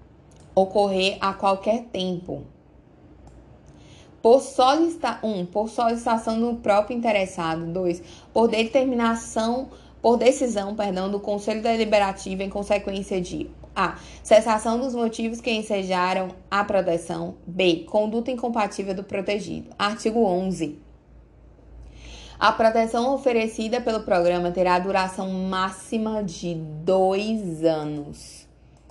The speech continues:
Parágrafo único. Em circunstâncias excepcionais, perdurando os motivos que autorizarem a admissão, a permanência poderá ser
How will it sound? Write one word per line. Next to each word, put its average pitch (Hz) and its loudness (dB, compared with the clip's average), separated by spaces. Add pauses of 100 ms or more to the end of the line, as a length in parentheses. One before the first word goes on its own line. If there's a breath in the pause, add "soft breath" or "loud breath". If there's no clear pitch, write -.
(160)
Parágrafo 196 2
único. 156 -8 (640 soft breath)
Em 240 4
circunstâncias 269 -2
excepcionais, 180 -2
perdurando 196 2
os 233 -4
motivos 226 -2
que 190 -2
autorizarem 208 0
a 196 -4
admissão, 185 -4
a 170 -2
permanência 185 -2
poderá 175 0
ser 180 -4